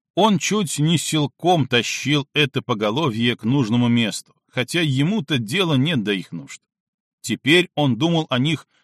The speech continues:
чуть ли не со злорадством. Они сами выбрали эту дорогу. И, может быть, им повезет.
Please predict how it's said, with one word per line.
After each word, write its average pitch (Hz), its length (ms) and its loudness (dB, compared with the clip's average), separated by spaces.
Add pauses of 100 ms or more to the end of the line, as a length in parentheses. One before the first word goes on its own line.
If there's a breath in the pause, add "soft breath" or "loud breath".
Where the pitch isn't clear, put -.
чуть 170 280 -2
ли 160 100 0
не 156 140 2
со 147 160 -2
злорадством. 127 680 -2 (640)
Они 147 300 2
сами 147 480 0
выбрали 131 560 0 (200)
эту 131 260 2
дорогу. 95 320 -2 (580)
И, 139 120 4
может 196 400 2
быть, 202 340 -4
им 175 180 0
повезет. 117 420 -6